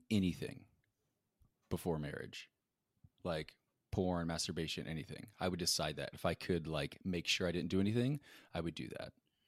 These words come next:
But, um, I know other Christians,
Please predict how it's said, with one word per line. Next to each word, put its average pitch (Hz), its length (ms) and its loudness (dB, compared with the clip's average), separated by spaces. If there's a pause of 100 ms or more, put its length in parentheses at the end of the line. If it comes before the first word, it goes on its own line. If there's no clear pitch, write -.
(1200)
But, 98 500 6
um, 85 540 0 (300)
I 104 80 10
know 110 360 8 (100)
other 123 440 10 (840)
Christians, 107 1000 8